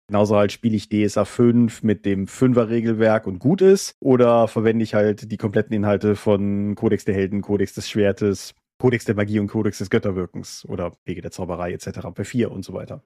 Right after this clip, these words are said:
Das kann, finde ich, helfen. Ich meine, wenn du eine Gruppe hast, die insgesamt firm in dem ganzen Kram ist, spricht doch nichts dagegen, im Zweifelsfall die Tore aufzumachen. Aber gerade wenn du eine Runde startest mit vielen Leuten, die das System noch nicht kennen oder die vielleicht sogar Rollenspiel noch nicht so gut kennen, da zu Beginn einfach mal zu sagen, „Ich weiß, es ist viel geiler Kram in den Ergänzungsbänden, aber lass doch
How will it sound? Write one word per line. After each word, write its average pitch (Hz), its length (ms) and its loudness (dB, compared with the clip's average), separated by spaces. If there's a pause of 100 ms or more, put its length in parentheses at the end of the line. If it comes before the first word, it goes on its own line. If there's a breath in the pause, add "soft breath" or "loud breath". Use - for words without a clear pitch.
Das - 120 -8
kann, 180 160 -2
finde 156 180 -2
ich, 123 100 -4
helfen. 165 300 0
Ich 147 80 -10
meine, 151 140 2
wenn 180 80 4
du 175 60 0
eine 156 100 2
Gruppe 175 280 2
hast, 117 300 -2
die 117 300 0
insgesamt 113 580 0
firm 151 380 2
in 110 60 0
dem 104 100 -2
ganzen 104 260 -6
Kram 107 260 -8
ist, 101 60 -8
spricht - 240 -2
doch 110 80 0
nichts 113 220 -4
dagegen, 110 300 0
im 104 100 0
Zweifelsfall 110 360 0
die 104 100 -4
Tore 101 260 0
aufzumachen. 101 640 0 (140)
Aber 110 420 4
gerade 113 300 2
wenn 117 100 4
du 120 60 2
eine 113 100 2
Runde 113 300 2
startest 107 360 0
mit 110 100 -6
vielen 110 220 0
Leuten, 104 240 2
die 107 60 -2
das 101 140 -4
System 160 260 -2
noch 147 80 0
nicht 131 160 -4
kennen 135 160 -2
oder 110 80 -4
die 110 60 -4
vielleicht 104 240 -2
sogar 95 120 -4
Rollenspiel 123 400 -4
noch 127 80 -2
nicht 123 140 -6
so 120 80 -10
gut 117 160 -6
kennen, 113 480 0
da 104 160 0
zu 127 140 -8
Beginn 117 220 0
einfach 113 180 -6
mal 110 100 -2
zu 110 100 -12
sagen, 110 220 -2
„Ich 107 140 -4
weiß, 165 260 2
es 113 140 -10
ist 120 120 -8
viel 160 220 -4
geiler 113 300 2
Kram 131 320 0
in 120 80 2
den 107 100 0
Ergänzungsbänden, 135 880 0
aber 113 200 2
lass 165 360 0
doch - 200 -4